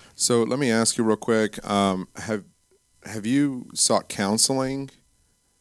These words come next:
at any point during the years that you have struggled with this? We'll go back to the pills. I just kinda wanna know if, if you've had any kind of, um, therapy or anything that's kinda helped you with, with your depression or suicidal thoughts.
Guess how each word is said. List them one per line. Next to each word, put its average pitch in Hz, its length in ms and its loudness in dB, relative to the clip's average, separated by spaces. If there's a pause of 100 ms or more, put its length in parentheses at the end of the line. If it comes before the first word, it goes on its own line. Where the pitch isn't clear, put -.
(200)
at 101 180 2
any 113 220 0
point 104 640 -2
during 101 480 2
the 92 80 -4
years 92 380 0
that 87 100 -6
you 90 200 -2
have 82 140 0
struggled 85 400 0
with 107 120 2
this? 104 160 -4
We'll 127 80 2
go 131 160 2
back 101 360 0
to - 80 -10
the 85 120 -6
pills. 92 500 2 (320)
I 104 80 2
just 107 240 0
kinda 98 160 2
wanna 90 220 2
know 87 260 2
if, 80 160 -4
if - 220 -10
you've 85 160 -6
had 85 180 2
any 78 140 -8
kind 78 240 -6
of, 73 180 -8
um, 71 260 -10
therapy 78 560 -4
or 67 400 -8
anything 71 280 -12
that's 65 160 -8
kinda 71 180 -12
helped 73 200 -12
you 73 100 -8
with, 67 340 -12
with - 160 -18
your - 60 -18
depression - 460 -8
or - 100 -12
suicidal - 500 -10
thoughts. - 420 -14